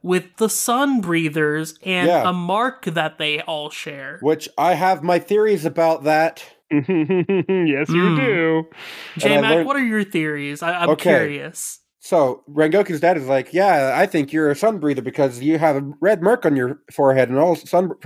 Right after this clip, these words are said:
Speaker 2: chosen sun breathers have a red mark on their head somewhere." And then Tanjiro's like, "Well, no, I wasn't born like that, so no."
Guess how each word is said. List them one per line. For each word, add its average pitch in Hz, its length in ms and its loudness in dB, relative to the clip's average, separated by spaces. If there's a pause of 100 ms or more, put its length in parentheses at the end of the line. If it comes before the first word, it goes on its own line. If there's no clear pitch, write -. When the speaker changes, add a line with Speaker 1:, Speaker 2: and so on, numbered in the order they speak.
(100)
Speaker 2:
chosen 156 220 0
sun 180 160 2
breathers 127 300 0
have 139 120 2
a 135 60 0
red 151 200 2
mark 185 220 0
on 127 120 4
their 113 120 0
head 107 240 -2
somewhere." 95 460 -6 (680)
And 131 380 2
then 127 260 0
Tanjiro's 127 360 0
like, 117 180 0
"Well, 120 100 -4
no, 113 280 -2
I 104 120 2
wasn't 107 380 -4
born 95 180 -4
like 92 160 -10
that, 95 240 -4
so 101 200 -6
no." 98 440 -8